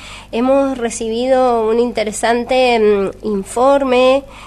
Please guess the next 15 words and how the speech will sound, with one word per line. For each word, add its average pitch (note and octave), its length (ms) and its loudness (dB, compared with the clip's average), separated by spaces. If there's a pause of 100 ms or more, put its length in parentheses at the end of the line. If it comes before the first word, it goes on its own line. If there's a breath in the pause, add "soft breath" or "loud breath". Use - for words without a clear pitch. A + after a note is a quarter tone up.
(180 loud breath)
que A3 560 -2
ha G3+ 280 -4
realizado G#3 640 -4
el G#3 100 -4
doctor G3 320 -6
Rodrigo G3+ 500 -4
Quiroga, A3 560 -2
bioquímico, G#3 960 -2
doctor F#3 320 -4
en G#3 120 -4
ciencias G#3 360 -8
químicas, G#3+ 680 -2
investigador F#3+ 560 -4
del G#3 160 -6
conicet A3+ 680 -2